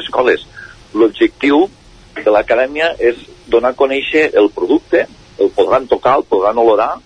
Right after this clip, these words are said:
el que és la tòfona negra, les diferents qualitats que, que hi ha respecte a la tòfona negra, i després també se'ls hi faran tallers de cuina, eh? En aquest cas el, el Quico Arumí, el cuiner del, del, del restaurant del Nando Jubany,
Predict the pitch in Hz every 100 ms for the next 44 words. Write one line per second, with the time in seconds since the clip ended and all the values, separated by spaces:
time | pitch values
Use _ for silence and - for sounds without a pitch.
0 | - _ _ _ _ 85 85 - 98 92
1 | 107 101 90 90 - 80 80 90 - 92
2 | 90 92 90 104 - 110 101 - 98 -
3 | - 90 80 78 - 92 82 95 135 107
4 | - 85 85 82 78 98 90 87 95 113
5 | 156 - - - - 107 104 - - 127
6 | 123 127 120 117 110 131 123 - - 113
7 | 110 107 - 123 101 76 65 _ 80 110
8 | - 90 - 92 95 90 - 87 - -
9 | - 104 110 123 135 - _ _ - -
10 | 92 90 90 92 87 80 98 92 87 87
11 | - - 98 92 92 92 95 95 95 95
12 | 95 90 90 92 127 -